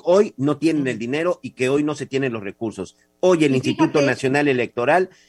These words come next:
Speaker 1: está incapacitado económicamente para llevar a cabo la revocación de mandato.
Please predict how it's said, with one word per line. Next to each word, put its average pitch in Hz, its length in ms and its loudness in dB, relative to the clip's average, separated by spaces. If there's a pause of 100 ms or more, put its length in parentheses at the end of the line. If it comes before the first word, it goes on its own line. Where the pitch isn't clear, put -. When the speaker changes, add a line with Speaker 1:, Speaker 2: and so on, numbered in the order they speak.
(100)
Speaker 1:
está 113 200 -8
incapacitado 135 1000 -2
económicamente 131 840 -4
para 120 240 -2
llevar 113 240 -2
a 110 80 -4
cabo 143 240 -6
la 117 80 -4
revocación 98 480 -8
de 101 80 -2
mandato. 80 420 -8